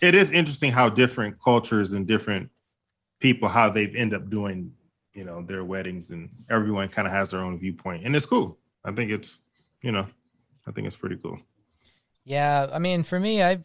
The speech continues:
Speaker 2: never
Speaker 1: <clears throat>
Speaker 2: been to a wedding. Uh, I'm trying to think before I say something. Generally, when I go to people's receptions, no matter how well I know them, I never even talk to them or see them, and that's always, uh, like, weird to me.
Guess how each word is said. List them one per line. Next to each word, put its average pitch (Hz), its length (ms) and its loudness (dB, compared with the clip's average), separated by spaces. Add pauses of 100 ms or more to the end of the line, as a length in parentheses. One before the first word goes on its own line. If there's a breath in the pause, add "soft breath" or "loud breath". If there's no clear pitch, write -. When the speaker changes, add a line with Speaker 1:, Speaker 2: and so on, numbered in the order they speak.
Speaker 2:
never 180 360 -2
Speaker 1:
<clears throat> 170 120 -8
Speaker 2:
been 180 300 -2
to 135 300 -8 (120)
a 101 180 -10
wedding. 131 680 -16 (840)
Uh, 110 520 -16 (1500 soft breath)
I'm 135 200 -2
trying 160 300 0
to 135 80 -2
think 117 340 -6
before 110 340 -12
I 98 120 -8
say 107 340 -8
something. 101 520 -12 (880)
Generally, 269 360 2
when 214 140 2
I 170 60 2
go 180 140 0
to 185 60 -2
people's 165 340 -4
receptions, 139 560 -2
no 135 80 -4
matter 143 180 0
how 131 220 -2
well 131 240 2
I 131 100 0
know 117 200 -2
them, 170 240 -2
I 135 100 -4
never 147 280 -2
even 131 240 -4
talk 110 300 -6
to 147 80 -6
them 151 180 -2
or 107 80 -4
see 117 240 -8
them, 165 240 -4
and 110 100 -6
that's 117 160 -6
always, 113 200 -4
uh, 101 180 -6
like, 104 180 -8
weird 104 260 -8
to 95 80 -10
me. 90 200 -12